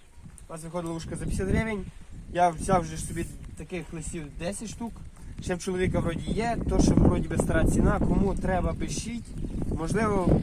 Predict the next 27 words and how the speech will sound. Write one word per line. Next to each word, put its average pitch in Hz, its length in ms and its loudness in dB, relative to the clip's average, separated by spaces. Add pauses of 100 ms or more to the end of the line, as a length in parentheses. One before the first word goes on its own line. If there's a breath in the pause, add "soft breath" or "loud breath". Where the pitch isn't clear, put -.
(160)
просто 185 420 4 (380)
послухаю - 480 8
вас, 196 260 0
відправлю 180 480 2
вам. - 180 6 (880)
Відправлю - 340 10
вам. - 260 4
І - 40 8
казав, 208 280 4
будемо 208 240 4
вигружати, 190 480 6
і - 280 8
маємо - 280 6
ще 196 160 0
один, - 260 4
казав, - 340 2
ще - 140 4
одну. - 320 6 (1800)
Казав, 151 240 -4
друзі, 139 240 -4 (720)
купив 160 340 -2
собі 151 220 -6
такий 143 340 -6 (720)
заточний 143 600 -2
станок 139 500 0
для 117 460 -2 (120)
цепа. 196 540 4